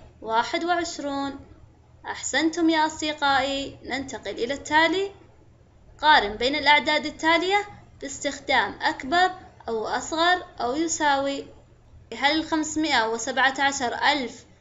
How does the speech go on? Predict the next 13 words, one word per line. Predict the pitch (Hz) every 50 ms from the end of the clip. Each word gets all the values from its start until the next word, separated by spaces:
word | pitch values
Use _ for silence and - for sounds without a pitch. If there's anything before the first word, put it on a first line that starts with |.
| - _ - -
وأربعمائة | - - 233 247 247 247 262 254 277 277 285 262 254 233 226 226
وواحد | 226 240 247 240 240 233
وثلاثون | 269 277 269 294 285 285 285 285 302 294 302 330 370 392 - - - - - - -
أكبر | - 302 339 - - 294 240 277 254 214
أو | - - - 226 226
أصغر | 233 294 302 - - 311 311 302 -
أو | - - 247 269
يساوي | 285 285 - - 311 311 320 330 349 370 403 415 403 - - - _ - - -
الأربعمائة | 220 226 - 220 247 233 226 240 226 247 262 285 294 285 240 214 214 214
وستة | 214 208 - 294 294 - 285
وعشرون | 262 262 262 254 - - 294 277 247 214 214 -
ألف | - 247 294 339 349 - -
وخمسمائة؟ | 269 254 262 302 311 320 311 311 - - 285 254 247 262 269 277